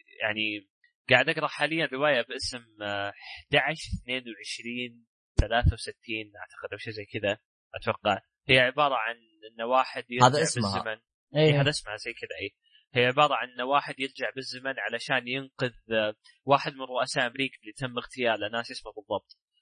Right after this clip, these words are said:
Speaker 1: آه، يت-، يرجع
Speaker 2: آه،
Speaker 1: لهذا
Speaker 2: اللي
Speaker 1: الزمن
Speaker 2: هو
Speaker 1: عشان
Speaker 2: ها-، ذكروني
Speaker 1: ينقذ.
Speaker 2: فيه.
Speaker 3: وش؟
Speaker 1: آه، اسم اللي تم
Speaker 2: الأمير
Speaker 1: اغتياله.
Speaker 2: الأغ-، الملك ال-، ال-، الملك الاغتال بأمريكا. ذكروني باسمه.
Speaker 3: جورج كينيدي.
Speaker 2: يا أخي جاب، ج-،
Speaker 3: كينيدي.
Speaker 2: إيه، كينيدي هذا. إيه.
Speaker 1: آه، بالضبط. إيه.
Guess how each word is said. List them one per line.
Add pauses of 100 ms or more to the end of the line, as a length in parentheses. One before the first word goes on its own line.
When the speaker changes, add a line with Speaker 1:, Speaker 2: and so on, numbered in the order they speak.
(200)
Speaker 1:
آه،
يت-، (260)
يرجع
Speaker 2:
آه،
Speaker 1:
لهذا
Speaker 2:
اللي
Speaker 1:
الزمن
Speaker 2:
هو
Speaker 1:
عشان
Speaker 2:
ها-،
ذكروني
Speaker 1:
ينقذ.
Speaker 2:
فيه. (680)
Speaker 3:
وش؟
Speaker 1:
آه، (800)
اسم
اللي
تم
Speaker 2:
الأمير
Speaker 1:
اغتياله.
Speaker 2:
الأغ-،
الملك
ال-،
ال-،
الملك
الاغتال
بأمريكا. (480)
ذكروني
باسمه.
Speaker 3:
جورج
كينيدي.
Speaker 2:
يا
أخي
جاب،
ج-،
Speaker 3:
كينيدي.
Speaker 2:
إيه،
كينيدي
هذا. (260)
إيه.
Speaker 1:
آه،
بالضبط.
إيه.